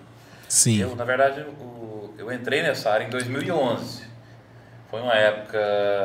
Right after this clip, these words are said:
Speaker 2: um pouco complicada pra mim, isso é outra história, e eu acabei entrando, mas eu não gostei da área. Não tinha essa, o que me atraiu na corretagem hoje em dia foi o fato dela tá, dela tá caminhando, principalmente com a pandemia, pro mercado digital.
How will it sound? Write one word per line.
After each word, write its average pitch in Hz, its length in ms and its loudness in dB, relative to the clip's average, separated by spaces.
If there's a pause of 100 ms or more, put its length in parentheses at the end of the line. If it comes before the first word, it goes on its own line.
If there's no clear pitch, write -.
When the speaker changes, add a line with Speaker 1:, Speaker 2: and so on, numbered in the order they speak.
(180)
Speaker 2:
um 95 40 -14
pouco 101 240 -4
complicada 113 500 -2
pra 127 140 -4
mim, 131 160 -8
isso 123 200 -10
é 104 60 0
outra 110 240 -4
história, 127 420 2
e 143 60 0
eu 147 100 2
acabei 143 360 0
entrando, 139 400 -2
mas 139 100 0
eu 135 80 0
não 131 120 -4
gostei 139 380 0
da 98 160 2
área. 82 220 -2 (840)
Não 147 120 -8
tinha 160 380 -2
essa, 95 760 0
o - 60 -14
que - 100 -18
me 123 80 -2
atraiu 117 400 4
na 104 100 -4
corretagem 98 480 -2
hoje 98 160 -12
em 98 200 -14
dia 143 200 -8 (920)
foi 110 180 0
o 113 60 2
fato 113 400 -2
dela 117 200 2
tá, 113 680 4
dela 107 160 -4
tá 113 100 -2
caminhando, 123 720 -2 (160)
principalmente 135 500 -4
com 123 60 -6
a 113 40 -4
pandemia, 110 520 -4 (140)
pro 127 120 -8
mercado 120 420 2
digital. 110 520 -6